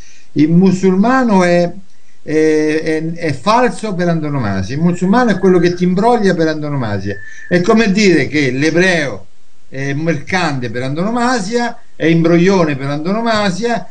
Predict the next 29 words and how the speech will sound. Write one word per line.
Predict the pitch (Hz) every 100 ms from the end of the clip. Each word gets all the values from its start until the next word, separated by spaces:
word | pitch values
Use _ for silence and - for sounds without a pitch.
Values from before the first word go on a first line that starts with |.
| -
è | -
quello | - 190 180
che | 165
si | - 175
arricchisce | 160 165 170 180 165
per | 147 147
antonomasia, | 147 180 220 185 170 170 208 180 - -
e | 165
que-, | 165 160
cioè, | 143 175 113 - - - -
stiamo | 233 247 175
creando | 147 208 269 247
la | 143
stessa | 123 220 233 - 113 98 -
identica | 160 208 247 240 226 233 247 - - -
situazione | - - 147 202 180 151 147 190 185 - - - -
di, | - 127 123 113
di, | 107 104 98
di, | 101
di | 90 101 120
anni | 151 147 110 101
addietro. | 95 156 214 123 92 90
Quindi | 143 143 123 117 - - -
siamo, | - - 156 170 165 - - - - - -
insomma, | 156 131 -
parliamoci | 113 147 170 165 143
chiaramente, | 139 131 101 90 82 - - - - -
che | 160
Erdogan, | 180 226 208 202 185 175 170 160